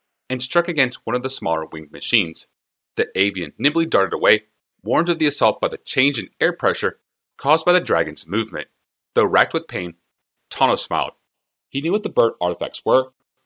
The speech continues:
and who had built them, and from whom the builder had gotten the original idea. The bird machines dived and darted around the Dragon engine. The engine managed to remain aloft, but the avians were faster than its snapping jaws. It breathed its ignited fluid,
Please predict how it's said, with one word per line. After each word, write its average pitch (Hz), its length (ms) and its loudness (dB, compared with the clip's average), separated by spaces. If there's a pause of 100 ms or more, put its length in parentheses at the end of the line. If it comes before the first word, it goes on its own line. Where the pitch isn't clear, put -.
and 113 120 -6
who 107 140 -6
had - 160 -8
built 101 220 6
them, 69 220 -12 (400)
and 127 140 -4
from 107 140 -4
whom 165 240 -4
the 202 60 0
builder 104 300 2
had 95 180 -2
gotten 87 200 -2
the 80 100 -6
original 76 360 -8
idea. 76 420 0 (640)
The - 80 -8
bird 107 260 4
machines 90 380 -6
dived 101 360 4
and 87 140 -4
darted 85 260 0
around 78 200 -4
the 69 80 -12
Dragon 90 440 0
engine. 82 300 -10 (520)
The - 180 -2
engine 107 360 -4
managed 87 300 -4
to 85 80 -8
remain 80 300 -2
aloft, 87 340 2 (440)
but 123 120 0
the 127 180 -2
avians 170 320 -4
were 139 100 0
faster 101 440 2
than 87 100 -6
its 76 140 -10
snapping - 420 -4
jaws. 87 360 2 (500)
It 127 220 -4
breathed 127 380 -4
its 107 160 -8
ignited 87 400 -4
fluid, 139 380 2